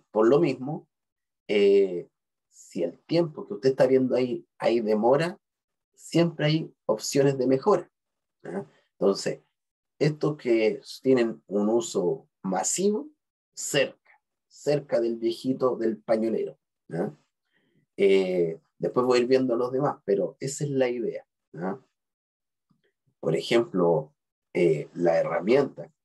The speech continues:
y también voy a tener herramientas que van a ser usadas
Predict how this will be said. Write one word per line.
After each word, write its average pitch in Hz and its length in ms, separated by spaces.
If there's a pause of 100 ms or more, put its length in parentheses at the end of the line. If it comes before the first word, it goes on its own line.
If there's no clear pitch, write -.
(340)
y - 80 (160)
también 95 580
voy 95 140
a 85 80
tener 98 220
herramientas 101 680 (280)
que 87 440
van - 240
a - 80
ser 92 220
usadas - 520